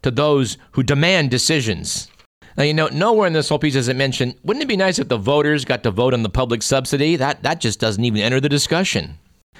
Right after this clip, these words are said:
No, apparently Sacramento Tomorrow wants to get a strong man in the mayor's position. Apparently Sacramento Tomorrow wants to put a strong man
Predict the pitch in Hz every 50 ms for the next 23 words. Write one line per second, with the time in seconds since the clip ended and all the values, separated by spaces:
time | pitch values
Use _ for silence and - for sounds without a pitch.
0 | - - - 135 151 170 151 - 175 180 170 147 - - 165 175 170 165 151 156
1 | 151 143 - 143 135 147 175 175 143 131 120 120 147 147 - - 127 123 - -
2 | 110 107 - - - - 147 156 170 175 175 175 170 165 160 156 165 165 165 151
3 | 135 117 98 87 87 85 87 80 78 87 113 165 185 208 _ _ _ 104 95 92
4 | 90 104 117 117 117 113 107 - - 101 92 101 120 117 - 151 151 156 143 135
5 | - _ _ _ _ _ - - - - _ _ - 104 131 151 147 127 120 -
6 | - 151 151 139 143 143 135 127 131 139 143 135 127 139 143 - - - - 147
7 | 127 110 - - - 165 170 170 175 165 165 170 160 135 107 87 82 80 80